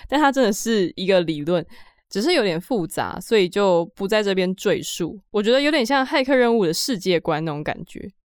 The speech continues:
那这篇文章中间用了很多专有的名词，大概就是在说，仪式感就是为了在充满压迫的生活当中，给人暂时逃离喘息的机会。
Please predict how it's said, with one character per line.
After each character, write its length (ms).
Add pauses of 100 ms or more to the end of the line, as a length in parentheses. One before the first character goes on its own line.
(160)
那 100
这 100
篇 120
文 200
章 300
中 340
间 340
用 200
了 60
很 100
多 100
专 180
有 80
的 120
名 240
词， 340 (260)
大 220
概 160
就 100
是 80
在 200
说， 500 (140)
仪 160
式 180
感 240
就 100
是 120
为 260
了 180
在 280
充 240
满 220
压 180
迫 200
的 80
生 300
活 180
当 240
中， 320 (160)
给 160
人 320
暂 240
时 220
逃 320
离 240
喘 260
息 200
的 100
机 420
会。 300